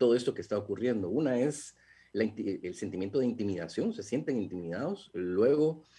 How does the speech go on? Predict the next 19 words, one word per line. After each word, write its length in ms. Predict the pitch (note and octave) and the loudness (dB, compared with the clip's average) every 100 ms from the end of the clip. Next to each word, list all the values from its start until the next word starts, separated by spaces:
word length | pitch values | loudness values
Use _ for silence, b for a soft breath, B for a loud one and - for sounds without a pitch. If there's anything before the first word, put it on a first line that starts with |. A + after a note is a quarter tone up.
| B B - | B B 0
eh, 420 | G2+ G2 F#2 E2 | 2 4 2 0
que 100 | G2+ | 2
hay 160 | F#2 G#2 | 2 4
autocensura, 840 | B2+ A#2+ A2+ G#2+ F2 - F#3 E3 - | 2 0 -4 -4 -8 4 6 6 0
que 80 | G#2 | -2
esto 200 | G#2+ A#2+ | 0 0
es 40 | |
lo 120 | A2 | 2
más 760 | G2+ A2+ A#2+ - - - - - | 0 -2 -6 -16 -20 -20 -20 -6
grave, 360 | F2 G#2 E3+ A3 b b b b - | 2 4 4 -2 b b b b 0
eh, 540 | G2 F#2+ F2+ F2 E2+ | 2 4 4 2 0
y 140 | F#2 G#2 | 2 4
obviamente 520 | G#2+ A2 A2 A2+ G2+ | 6 4 2 2 2
el, 140 | F#2 | 2
el, 340 | F2+ E2+ E2 D#2+ | -2 -4 -6 -6
el 340 | D#2+ E2+ D#2+ | -6 -6 -2
tema 200 | A2 A#2+ | 0 0
de 100 | G2+ | 0
que 180 | F2 | -4